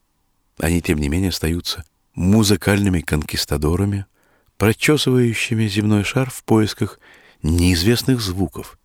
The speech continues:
неиспользованных ресурсов, чтобы принести своим слушателям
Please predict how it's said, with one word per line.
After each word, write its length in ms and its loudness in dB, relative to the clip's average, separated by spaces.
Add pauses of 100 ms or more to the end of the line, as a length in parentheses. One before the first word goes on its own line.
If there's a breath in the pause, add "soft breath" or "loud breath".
(100)
неиспользованных 960 2
ресурсов, 720 -4 (360)
чтобы 280 0
принести 420 -4
своим 280 -4
слушателям 600 -4